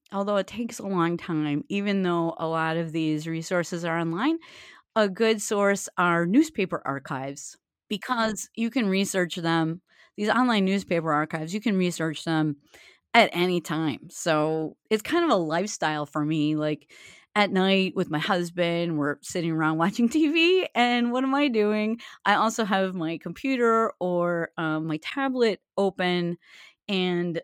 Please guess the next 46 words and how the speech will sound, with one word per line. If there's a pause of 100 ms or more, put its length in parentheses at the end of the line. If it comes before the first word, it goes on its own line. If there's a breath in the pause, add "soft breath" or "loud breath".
(140)
you
know,
so
I'm
sitting
there
with
my
laptop,
I'm
sitting
there
with
my
iPad, (600 loud breath)
and
I'm
putting
in
different
search
terms
because, (360 soft breath)
you
know,
you'd
love
to
just
put
in
haunted
or (140)
ghost
<laughs>
and
be
able
to
retrieve
everything,
but (100)
that's
not
the
reality.